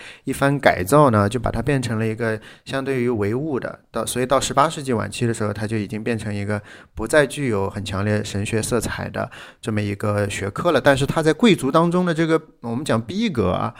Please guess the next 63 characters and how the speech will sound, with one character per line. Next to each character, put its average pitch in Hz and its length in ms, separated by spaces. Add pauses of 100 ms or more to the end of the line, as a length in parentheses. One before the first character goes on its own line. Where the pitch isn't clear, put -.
(380)
它 117 180
是 113 240
没 107 300
有 104 200
坠 101 360
落 98 180
的， 95 100
它 107 140
一 120 100
直 101 80
在 95 180
那 95 100
边。 107 260
就 104 140
是， 101 200 (280)
而 123 100
且 135 120
那 156 60
些 170 140
人 151 160
喜 117 140
欢 127 100
打 92 200
猎 131 180
嘛， 107 180
所 - 180
以 110 60
他 120 140
猎 156 180
回 113 140
来 110 120
的 110 80
东 117 140
西 120 100
做 117 140
成 113 140
标 120 160
本 104 120
就 101 140
放 113 260
着， 98 80
所 113 140
以 123 80
这 170 100
个 165 120
学 107 180
科 147 260 (440)
它 139 100
天 185 180
然 139 160
的 131 120
跟 143 200
一 127 80
个 127 160
社 156 160
会 147 120
阶 175 260
层， 98 340 (440)
呃， 104 340
连 107 320
在 127 160
一 113 160
起。 - 420